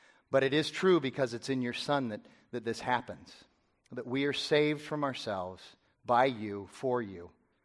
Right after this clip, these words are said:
So God, help us with that. I, I pray that our eyes and our ears and our hearts and our minds would be open, that your Holy Spirit would, would stir within us to hear your words. And, and God, that you would,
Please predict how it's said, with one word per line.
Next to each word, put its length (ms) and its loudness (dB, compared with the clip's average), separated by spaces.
So 120 -6
God, 200 4
help 240 2
us 160 -6
with 100 -8
that. 220 0
I, 120 2
I 120 0
pray 300 4
that 100 4
our 180 4
eyes 480 6
and 120 0
our 200 -2
ears 500 4
and 80 -2
our 120 -4
hearts 500 4
and 80 -2
our 80 -2
minds 500 0
would 140 -8
be 180 -4
open, 320 -2
that 120 -10
your 100 -14
Holy 340 -4
Spirit 580 -4
would, 220 -8
would 160 -6
stir 400 0
within 320 2
us 200 -8
to 100 -10
hear 260 0
your 200 0
words. 480 -4
And, 120 -10
and 140 -6
God, 220 6
that 160 -4
you 160 -2
would, 220 0